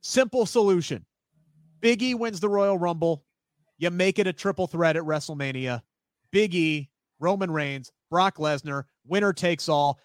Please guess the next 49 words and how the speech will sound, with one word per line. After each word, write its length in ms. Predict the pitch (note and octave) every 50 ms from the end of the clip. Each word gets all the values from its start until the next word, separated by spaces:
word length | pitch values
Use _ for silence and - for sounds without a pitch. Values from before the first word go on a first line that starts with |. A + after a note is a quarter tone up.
| _ _ -
and 200 | F3 F#3+ F#3+ D#3+
Big 220 | C#3 G3 F#3+ F3 F3
E 120 | F3+ E3+
pins 320 | - D#3+ E3+ E3 D3+ A#2+
Roman 280 | C#3+ D#3 D3 D3 D3 C#3
Reigns 320 | C3+ C3+ C3 C3 C3 - - -
and 160 | D3 C#3+ C#3
walks 300 | C#3 C#3+ C3+ C3 - D3+
out 160 | C#3 B2+ A#2
with 140 | B2 A#2 -
both 180 | A2+ G#2+ G#2+ -
straps. 460 | - - A2 F#2 - - - - - _ _ _ _ _ _ _ _ _ _ _ _ G2+ A2
That's 280 | D3 F#3+ A3 A#3 - G3+
how 100 | A3 G#3+
you 160 | G3 F#3+ F#3+
make 240 | F#3 E3+ D#3+ C#3+ E3
it 80 | D3
up 160 | C3+ A#2+ -
to 100 | - C3+
Big 220 | A#2+ B2 A2+ G#2+ F#2+
E. 200 | F2+ E2+ - _ _ _ _ _ _ _ _ _ _ _ _ _ _ _ -
That 160 | D#3+ F3+ F#3
is 140 | F#3 E3 D3+
exactly 920 | E3+ D3 C3+ A#2+ A#2+ B2+ C3 A3+ A3 A3+ A3+ - F#3 F3+ D3+ C#3 B2+ A#2+ _ _ _ -
how 300 | - F#3+ F#3 F3 E3+ F3+
I 200 | D#3 D#3 D#3+ D#3
would 240 | D3 C#3+ C3+ B2
book 220 | - A#2+ G2+ - -
it. 120 | - - _ _ _ _ _ _ _ _ _ _ _ _ _ _ _ _ _ _ _ _ _ _ _ _
Hands 340 | - F3+ F#3 F3+ F3+ D3 A2+
down. 340 | D#3 C#3+ A#2+ G2+ G2 G2+ B2 _ -
That's 280 | E3 E3+ F#3 F#3 -
how 260 | - - F#3 F3 F3 - _ -
I 400 | E3 F3 F3 F3+ F#3 F#3 F#3 E3+
would 280 | D#3+ D#3 E3+ D#3+ C3+
book 200 | E3 E3+ D#3 -
it. 80 | F3+ D3
That 120 | G3 G3
is 100 | G3+ F#3+
the 140 | G#3 A#3+ - _ -
only 320 | D#4 F#4+ G#4+ G#4+ G4 F4 D4
way 360 | A3 G3 D#3+ B2+ G#2+ G2 - _ _ _ _
you 160 | - F#3+ A3+ A3+
make 280 | G#3+ G#3+ G#3 G3 -
it 80 | F#3+ F3
up 200 | E3+ E3 C#3 -
to 100 | E3 D3+
Big 260 | C#3 E3 D#3 C#3+ C#3+
E. 260 | C#3+ C3 G#2 F#2 _